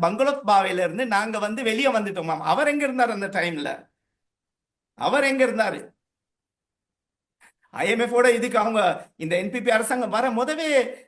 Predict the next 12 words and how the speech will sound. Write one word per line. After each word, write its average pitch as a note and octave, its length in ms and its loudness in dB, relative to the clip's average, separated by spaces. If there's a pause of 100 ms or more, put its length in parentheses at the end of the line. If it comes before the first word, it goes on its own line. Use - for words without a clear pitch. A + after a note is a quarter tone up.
அஹ், F#3+ 180 -6
நடந்த A#3 380 -2
சம்பவங்கள் B3 600 0
இதெல்லாம் - 560 -8
வந்து A3 200 -8
பேர் C4+ 240 4
போட்டுக் B3+ 240 0
கொள்றதா? F3+ 380 0 (260)
அதாச்சும் G3+ 840 -2 (220)
யாராவது G3+ 560 2
கல்யாணம் G3+ 460 2
முடிச்சிட்டு, F#3+ 840 -2